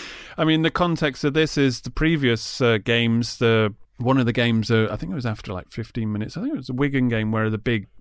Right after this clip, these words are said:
no signal sign came up, the, they lost the pitch, uh, <laughs> then they lost the sound, and, uh, it was a bit of a farce. And then the next game, uh, was it the Ipswich game where there was a syncing problem,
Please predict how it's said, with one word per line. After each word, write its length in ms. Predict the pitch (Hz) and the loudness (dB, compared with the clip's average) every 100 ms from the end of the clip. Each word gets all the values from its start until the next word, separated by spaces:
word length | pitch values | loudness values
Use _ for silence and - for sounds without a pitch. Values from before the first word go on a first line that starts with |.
| - | -6
no 280 | 131 117 113 | 0 2 0
signal 500 | - 120 113 107 101 | -2 -4 -2 -2 -2
sign 440 | - 113 107 101 - - | -4 -2 -2 -4 -8 -8
came 260 | 110 101 | -4 -2
up, 160 | 101 - | -4 -4
the, 100 | 104 - | -8 -6
they 100 | 110 | -6
lost 280 | 107 101 - | -4 -6 -6
the 80 | 98 | -4
pitch, 440 | - 113 - - | 0 0 -2 -2
uh, 220 | 110 104 98 151 - - | 0 0 -2 -6 -16 -12
<laughs> 380 | - - - - | -12 -10 -10 0
then 160 | 151 | 2
they 100 | 143 | 4
lost 300 | 131 123 - | 4 0 -4
the 80 | 107 | -6
sound, 800 | - 139 131 131 127 127 127 120 | -2 0 2 4 4 4 2 2
and, 440 | 117 110 110 107 | 0 0 0 0
uh, 160 | 110 110 | -2 -2
it 40 | 113 | -4
was 140 | 110 | -4
a 40 | |
bit 120 | 107 110 | -2 -2
of 100 | 107 | -2
a 80 | |
farce. 400 | 101 120 113 113 | -2 0 0 0
And 180 | - 117 | 0 0
then 180 | 117 117 | 2 2
the 80 | 110 | 2
next 320 | 131 - - | 0 -2 -6
game, 720 | 117 107 107 104 101 101 95 | -2 -2 0 0 0 -2 -2
uh, 300 | 78 - - | -6 -8 -10
was 160 | 117 113 | -8 -8
it 120 | - | -8
the 140 | - 131 | -4 -4
Ipswich 420 | - 147 147 - | -4 -6 -6 -6
game 360 | 139 139 147 127 | -2 0 2 2
where 420 | 120 117 113 107 - | 2 0 0 -2 -4
there 80 | 110 | -6
was 140 | 107 | -4
a 40 | |
syncing 580 | 107 - 135 135 110 95 | -6 -2 0 0 -4 -6
problem, 540 | - 98 95 101 95 | -4 -6 -4 -4 -4